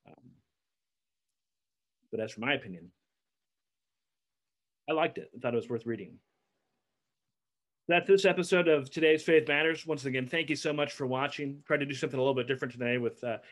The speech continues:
talking about some of the major stories that happened this past week. And, uh, I just love talking about these things. And I think it's so important to, to pay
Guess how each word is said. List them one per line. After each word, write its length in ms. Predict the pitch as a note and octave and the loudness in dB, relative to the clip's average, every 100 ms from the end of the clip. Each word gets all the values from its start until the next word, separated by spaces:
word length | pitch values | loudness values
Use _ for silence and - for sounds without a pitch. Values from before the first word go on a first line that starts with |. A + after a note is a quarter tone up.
| - _ | -20 _
talking 220 | D#3+ C#3+ | -2 -2
about 140 | C#3+ B2+ | -2 -6
some 100 | C#3+ | -4
of 40 | |
the 60 | C3+ | -2
major 400 | C3+ B2+ B2+ A#2+ _ _ _ _ | 0 0 -2 -4 _ _ _ _
stories 240 | - E3+ D3+ | 0 2 2
that 100 | D#3+ | 2
happened 380 | D3+ D3 C#3+ - | 0 -2 -6 -4
this 100 | D#3+ | -4
past 380 | - D#3+ D3+ - | -2 0 0 0
week. 340 | D3 E3+ - - _ _ _ - | 0 0 -2 -20 _ _ _ -18
And, 480 | F3 F3 D2+ E2+ _ _ _ | -16 -16 -20 -20 _ _ _
uh, 60 | - C#2 _ _ _ _ _ _ _ _ _ _ - | -20 -20 _ _ _ _ _ _ _ _ _ _ -10
I 60 | F3 | -8
just 200 | D#3 C3 | -8 -2
love 180 | D3+ D3+ | 0 0
talking 300 | D3 C#3 C#3+ | -2 -2 -2
about 140 | B2+ | -4
these 220 | C3 B2 | -4 -6
things. 380 | - B2 C3 B2+ | -4 -4 -4 -6
And 160 | A#2 G#2+ | -10 -10
I 80 | A#2 | -10
think 200 | A#2 C3+ | -6 -4
it's 160 | C3 - | -6 -4
so 140 | C3+ | -2
important 480 | C3 B2 C3 B2+ A#2+ | -2 -4 -4 -6 -6
to, 200 | A#2 A2+ - - - - | -6 -8 -10 -20 -18 -6
to 100 | D#3 | -4
pay 360 | - F3 F3 | -2 -2 -2